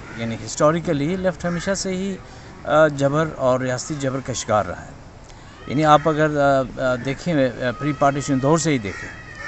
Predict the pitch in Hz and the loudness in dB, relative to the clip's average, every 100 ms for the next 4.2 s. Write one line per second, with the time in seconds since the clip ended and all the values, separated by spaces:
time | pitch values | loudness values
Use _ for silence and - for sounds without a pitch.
0 | - - - - 131 139 131 135 131 139 | -12 -12 -14 -4 0 2 2 0 0 2
1 | 139 156 143 139 139 143 151 139 139 127 | 2 2 -2 -4 2 4 4 0 -2 -4
2 | 120 120 120 117 123 120 113 120 127 117 | -2 -4 -6 -8 -10 -8 -6 -4 -2 -2
3 | 110 120 127 135 127 110 107 139 143 - | -2 -2 -2 -4 -4 -2 2 2 2 -4
4 | 113 | -8